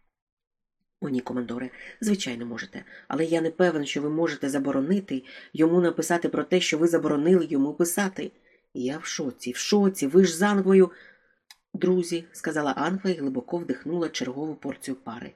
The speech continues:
«Але Морква має рацію, пане Ваймсе. Я б не хотіла порушувати цю справу. Я його недооцінила.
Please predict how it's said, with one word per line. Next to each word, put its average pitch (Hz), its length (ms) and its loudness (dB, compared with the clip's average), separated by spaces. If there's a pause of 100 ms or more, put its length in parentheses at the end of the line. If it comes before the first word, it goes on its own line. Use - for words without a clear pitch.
(300)
«Але 240 200 6
Морква 208 440 2
має 165 320 -2
рацію, 147 440 -6
пане 123 220 -4
Ваймсе. 120 500 -10 (420)
Я 170 160 2
б 160 40 -6
не 165 100 -2
хотіла 160 420 -6 (300)
порушувати 147 520 -4
цю 135 160 -8
справу. 123 420 -8 (300)
Я 196 140 0
його 165 440 0
недооцінила. 135 920 -4